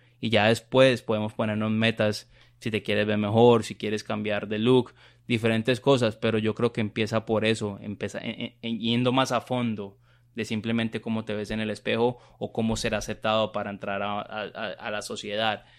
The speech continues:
eh, cómo, cómo verte mejor. Y yo creo que cuando, cuando llegas a ese punto y entiendes, te comprometes con lo que quieres hacer,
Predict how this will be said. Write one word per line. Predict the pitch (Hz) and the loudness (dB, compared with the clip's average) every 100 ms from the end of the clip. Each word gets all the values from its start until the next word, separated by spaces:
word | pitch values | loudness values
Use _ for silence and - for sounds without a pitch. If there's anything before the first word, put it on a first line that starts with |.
| - _ | -20 _
eh, | 107 101 | -2 -2
cómo, | - 107 104 104 | 0 0 2 2
cómo | 104 107 | 0 0
verte | 107 107 107 | 2 0 -4
mejor. | 104 107 110 | -2 0 0
Y | |
yo | 104 | -2
creo | 101 113 | -2 -2
que | 127 117 | -2 0
cuando, | 113 113 107 101 - _ _ _ _ | 2 4 2 0 -6 _ _ _ _
cuando | - 107 104 | -6 -4 0
llegas | 107 127 | 0 2
a | |
ese | 117 120 | 2 0
punto | 135 127 113 | 0 0 0
y | 110 | -2
entiendes, | 104 101 120 131 | -2 0 0 0
te | 117 | -4
comprometes | - 110 107 101 110 120 113 104 - - _ _ _ _ | -4 -4 -2 -2 -2 -2 -2 -4 -8 -20 _ _ _ _
con | - 113 | -4 -4
lo | 104 | -4
que | 104 | -6
quieres | 107 107 107 | -4 -4 -2
hacer, | 98 110 113 - | -4 -4 -4 -6